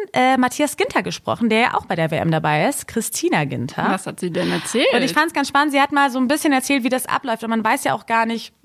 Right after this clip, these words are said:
Speaker 1: fliegen die
Speaker 2: Stimmt,
Speaker 1: Frauen
Speaker 2: was machen die da? Mhm.
Speaker 1: alleine hin? Dürfen die ihre Männer sehen oder wie läuft es ab? Und sie meinte auch, dass der D F B sich eigentlich wirklich um alles kümmert. Also er bucht Hotel, er benimmt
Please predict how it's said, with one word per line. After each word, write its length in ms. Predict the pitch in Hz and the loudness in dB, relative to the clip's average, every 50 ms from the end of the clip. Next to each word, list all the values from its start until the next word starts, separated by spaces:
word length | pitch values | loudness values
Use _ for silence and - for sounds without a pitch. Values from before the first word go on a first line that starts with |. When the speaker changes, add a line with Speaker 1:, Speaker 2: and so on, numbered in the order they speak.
| _ _ - | _ _ -18
Speaker 1:
fliegen 360 | - - - 240 262 262 269 240 | -12 -6 -2 0 0 2 2 0
die 80 | 220 | 0
Speaker 2:
Stimmt, 100 | - - | -2 -2
Speaker 1:
Frauen 240 | 208 220 233 240 240 | 0 0 2 2 0
Speaker 2:
was 120 | 240 233 - | -2 -4 -4
machen 180 | 220 233 240 | -6 -6 -6
die 100 | 202 190 | -6 -4
da? 260 | 180 190 185 185 185 - - _ | -4 -2 -2 -2 -4 -6 -8 _
Mhm. 140 | - 208 208 | -4 -2 0
Speaker 1:
alleine 340 | 226 240 247 269 311 302 294 | 2 2 2 2 2 2 2
hin? 300 | 285 277 294 277 269 226 | 4 4 4 4 2 2
Dürfen 260 | 247 262 247 285 269 | 2 0 2 0 0
die 100 | 254 208 | 0 0
ihre 200 | 196 226 233 233 | 0 2 2 2
Männer 280 | 240 240 233 233 233 | 2 2 2 2 2
sehen 300 | 214 208 240 262 285 294 | 2 2 4 4 4 4
oder 180 | 269 220 226 220 | 4 2 2 0
wie 100 | 233 247 | 2 2
läuft 220 | 247 214 - - | 2 0 0 -2
es 120 | 233 - - | -4 -6 -2
ab? 280 | 120 - 254 285 - | 0 0 0 0 -2
Und 200 | - - 233 233 | -4 -4 -2 -2
sie 160 | 202 220 254 277 | 0 2 2 4
meinte 360 | 269 247 240 254 - 247 - | 4 4 2 0 0 -2 -2
auch, 240 | - 208 226 269 269 | 0 0 0 -2 -2
dass 180 | - 240 233 | -4 -6 -4
der 120 | - 240 214 | -2 -2 0
D 160 | 180 226 226 | 2 2 0
F 160 | 226 233 - | 0 -2 -4
B 220 | - 208 240 311 | -2 -2 0 0
sich 240 | 311 262 233 - - | 0 -2 -2 -2 -2
eigentlich 320 | - 220 226 233 226 202 220 | -2 -2 -2 -4 -6 -6 -6
wirklich 280 | 247 240 240 233 - | -6 -6 -8 -8 -4
um 120 | - 214 214 | -2 0 0
alles 300 | - 233 240 226 - - | 0 0 -2 -4 -6 -8
kümmert. 440 | - - 269 330 392 392 370 - | -4 0 2 4 4 2 2 2
Also 180 | - 220 202 214 | 0 -2 -2 -2
er 120 | - 208 | -2 -2
bucht 260 | 190 233 254 - - - | -2 -2 -4 -4 -2 -4
Hotel, 480 | 240 240 - - 285 285 285 277 262 | -4 -4 -2 0 2 4 4 2 2
er 140 | 226 233 220 | 0 0 0
benimmt 400 | 226 233 240 254 254 247 - | 2 2 4 4 2 0 -2